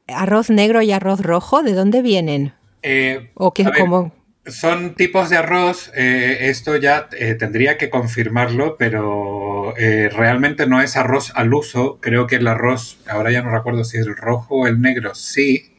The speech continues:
Speaker 2: creo que sí es un tipo de arroz, pero el otro es como una semilla que se parece al arroz, pero que se utiliza con el mismo tal. Es lo mismo, o sea, es que es como un granito de arroz alargado, eh, tiene un sabor,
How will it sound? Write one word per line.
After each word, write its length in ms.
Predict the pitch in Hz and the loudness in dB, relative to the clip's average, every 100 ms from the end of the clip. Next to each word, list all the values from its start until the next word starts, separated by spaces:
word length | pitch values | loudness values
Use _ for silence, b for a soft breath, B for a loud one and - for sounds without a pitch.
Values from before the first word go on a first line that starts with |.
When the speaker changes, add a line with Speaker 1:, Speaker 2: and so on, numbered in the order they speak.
| - | -8
Speaker 2:
creo 260 | 117 117 | 0 2
que 100 | 117 | 2
sí 120 | 120 127 | 0 -2
es 100 | 120 | -2
un 100 | 117 | -4
tipo 200 | 127 123 | -2 0
de 60 | 123 | 2
arroz, 260 | 127 151 - B B B | 2 -2 -4 B B B
pero 180 | 131 123 | 0 2
el 80 | 127 | 2
otro 280 | 143 139 139 | 2 2 2
es 160 | 151 | 0
como 240 | - 123 123 | -2 -2 0
una 200 | 127 135 | 0 0
semilla 640 | 131 117 127 135 147 147 | -2 0 0 2 0 0
que 180 | 131 131 | 0 0
se 180 | 147 - | -2 -2
parece 380 | 113 120 127 131 | 0 0 0 -2
al 80 | |
arroz, 240 | 120 - - | 0 -2 -2
pero 160 | 135 123 | -6 -6
que 100 | 117 | -6
se 100 | 120 | -10
utiliza 380 | 113 117 127 | -4 -4 -4
con 140 | 123 110 | -6 -6
el 100 | 107 | -6
mismo 880 | 110 110 113 110 104 101 95 92 - b b | -8 -6 -4 -2 -4 -8 -8 -10 -14 b b
tal. 200 | - 92 - B B B | -8 -8 -8 B B B
Es 400 | 160 180 196 - - - 104 | -2 0 -2 -10 -20 -20 -8
lo 180 | 113 117 | -4 0
mismo, 220 | 135 - | -2 -2
o 60 | 113 | -6
sea, 180 | 107 | -6
es 100 | 107 | -6
que 100 | - | -6
es 260 | 113 - 120 | -8 -8 -10
como 200 | 135 123 | -6 -2
un 60 | 123 | 2
granito 400 | 120 120 120 123 | 2 2 0 2
de 80 | 117 | 2
arroz 260 | 120 117 | 0 -2
alargado, 640 | 123 131 139 156 175 185 B B B - | -4 -2 2 2 2 0 B B B -6
eh, 500 | 127 127 120 117 113 | 0 2 2 2 0
tiene 200 | 131 131 | 0 0
un 100 | 135 | -2
sabor, 460 | 120 131 139 143 | 0 2 2 2